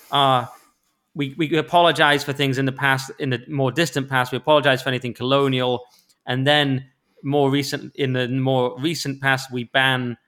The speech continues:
films, or we put a warning on films, or we edit a sitcom. And then even more recently than that, two thousand eight,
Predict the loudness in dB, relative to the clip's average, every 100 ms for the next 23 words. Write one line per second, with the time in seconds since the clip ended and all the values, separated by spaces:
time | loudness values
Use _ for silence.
0 | _ _ _ -12 0 2 2 0 -2 -2
1 | -6 -2 2 4 4 0 -2 -2 0 0
2 | 0 -2 -6 -4 -2 -2 -4 -8 _ -4
3 | 0 0 -2 -4 -6 -6 -2 0 0 -4
4 | -12 _ -10 -4 -2 -2 -2 -2 0 0
5 | 0 -2 -2 0 2 0 -4 -18 _ -6
6 | -2 0 0 -2 0 0 0 -4